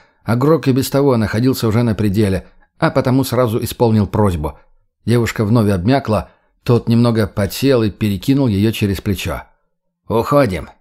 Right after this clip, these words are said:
нашумели мы здесь", — произнёс он и без того очевидное. "Это чё, с собой хочешь взять?"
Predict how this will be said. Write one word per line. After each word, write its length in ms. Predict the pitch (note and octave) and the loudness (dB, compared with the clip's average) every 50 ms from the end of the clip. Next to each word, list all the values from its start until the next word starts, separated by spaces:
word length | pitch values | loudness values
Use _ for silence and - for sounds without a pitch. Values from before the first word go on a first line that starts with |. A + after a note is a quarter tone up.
| _ | _
нашумели 640 | - G#2+ C3+ C#3+ - - F3+ D3+ C3+ C3+ C#3 D3+ D#3 | -6 -4 -4 -4 -2 -2 -2 0 0 0 0 0 0
мы 100 | D3+ D3 | 0 0
здесь", — 380 | A#2 E2 F#2+ E2+ C2 - - _ _ _ _ _ _ _ _ | -2 -2 -4 -8 -8 -10 -14 _ _ _ _ _ _ _ _
произнёс 520 | - G#2 A2+ A#2 G#2 F2+ G#2+ G#2+ G2+ - | -4 -2 0 0 0 0 -2 -2 -2 -2
он 160 | B2+ B2+ A#2+ | -2 0 0
и 40 | A2+ | 0
без 140 | G#2 G2+ F2+ | 0 0 -2
того 220 | - A2 G#2+ G#2+ | -4 -2 -2 -2
очевидное. 680 | G#2+ G2+ - - G#2+ G#2 F#2 C#2+ D#2 D2 C2+ - - _ _ _ _ _ _ _ _ _ _ _ _ | -2 -2 -2 0 0 0 0 -2 -6 -10 -10 -12 -16 _ _ _ _ _ _ _ _ _ _ _ _
"Это 200 | _ - - B2 | _ -2 -2 -2
чё, 260 | G#2+ - B2+ A2 F2+ - - _ _ _ _ _ _ | -2 -2 -2 -4 -4 -6 -10 _ _ _ _ _ _
с 100 | - - | -10 -4
собой 320 | - A2+ F#2+ G#2 C3 D3 | -4 -2 0 0 -2 0
хочешь 300 | - - D#3+ - D3 A#2 | 0 -2 -2 -2 -2 -2
взять?" 340 | F#2+ G2 G2+ A2 B2 - | -2 -2 -2 -4 -4 -10